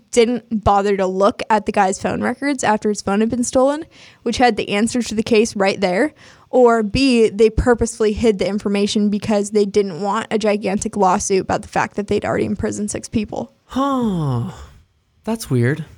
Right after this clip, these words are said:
Speaker 1: Yeah, and it took Eric sixteen years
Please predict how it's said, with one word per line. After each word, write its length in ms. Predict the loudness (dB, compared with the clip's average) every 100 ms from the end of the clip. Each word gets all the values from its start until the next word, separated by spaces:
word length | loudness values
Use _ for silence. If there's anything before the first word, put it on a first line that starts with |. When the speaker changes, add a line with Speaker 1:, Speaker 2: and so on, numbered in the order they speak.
| _ _ _
Speaker 1:
Yeah, 240 | -2 -2 -4 -2
and 140 | 2
it 120 | 2
took 220 | 2 -2 0
Eric 420 | 2 4 2 0 _
sixteen 840 | -6 -4 -4 -4 -4 0 4 4
years 560 | 6 6 4 2 -10